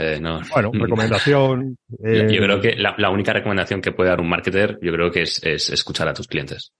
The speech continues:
Speaker 2: Con eso nos hemos quedado y ahí estamos todos plenamente de acuerdo.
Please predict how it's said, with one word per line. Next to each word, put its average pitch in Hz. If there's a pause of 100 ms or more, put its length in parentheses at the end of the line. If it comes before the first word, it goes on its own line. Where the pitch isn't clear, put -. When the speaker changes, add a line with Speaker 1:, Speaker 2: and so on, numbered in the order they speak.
(1300)
Speaker 2:
Con 110
eso 120
nos 123
hemos 113
quedado 123
y 107
ahí 107
estamos 107
todos 107
plenamente 98
de 95
acuerdo. 90